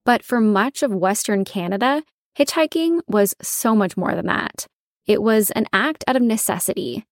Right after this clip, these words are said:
There are stretches of highway where public transportation just doesn't exist. So unless you have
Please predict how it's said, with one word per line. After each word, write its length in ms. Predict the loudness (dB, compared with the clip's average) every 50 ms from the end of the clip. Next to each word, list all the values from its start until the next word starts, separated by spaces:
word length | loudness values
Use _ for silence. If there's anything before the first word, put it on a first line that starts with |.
| _ _ _ _ _ _ _ _ _ -2
There 240 | 0 0 0 0 0
are 220 | 0 0 0 0 0
stretches 560 | -2 -6 -6 -2 -2 -2 -2 0 -2 0 0
of 140 | 0 0 0
highway 420 | 0 0 2 2 4 4 4 4
where 180 | 4 4 2 0
public 360 | 0 0 0 2 2 0 0
transportation 880 | 0 0 0 0 0 0 -2 0 2 4 4 4 2 2 2 4 4 4
just 300 | 4 2 0 0 -2 -6 _ -6
doesn't 320 | -2 0 2 2 2 0 0
exist. 680 | -2 -2 0 0 -2 -2 -2 -4 -6 -6 -6 -6 -10 _ _ _ _ _ _ _ -6
So 320 | 0 2 4 4 4 4 2
unless 340 | 2 2 2 2 0 0 0
you 80 | 0
have 260 | 0 0 0 0 0